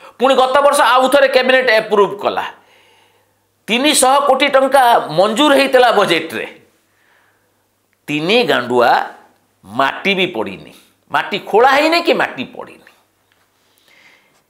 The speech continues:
ଇଏ ପୁଣି ଗୋଟିଏ ଭେଳିକି, ହକି ଭେଳିକି।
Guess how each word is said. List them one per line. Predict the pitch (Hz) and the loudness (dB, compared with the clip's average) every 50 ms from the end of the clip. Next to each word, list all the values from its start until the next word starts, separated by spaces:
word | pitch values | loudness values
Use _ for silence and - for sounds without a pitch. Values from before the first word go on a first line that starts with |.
| _ _ _ _ _ _ _ _ _ _ _ _ _ _ _ _ - | _ _ _ _ _ _ _ _ _ _ _ _ _ _ _ _ -8
ଇଏ | 123 131 127 - - | -6 -6 -6 -8 -10
ପୁଣି | - 156 190 214 226 214 | -8 -4 -2 0 0 0
ଗୋଟିଏ | 175 180 180 175 165 135 | 0 -2 -2 0 -2 -2
ଭେଳିକି, | 110 107 117 110 117 117 - 262 247 - - - - - | -2 -2 -4 -4 -4 -4 -6 -6 -6 -8 -10 -16 -20 -20
ହକି | - - 156 - 156 - - 240 254 226 | -10 -6 -4 -4 -4 -4 -4 -2 -2 0
ଭେଳିକି। | 170 139 135 120 110 107 - - 82 | 0 -2 -2 -4 -4 -8 -10 -14 -20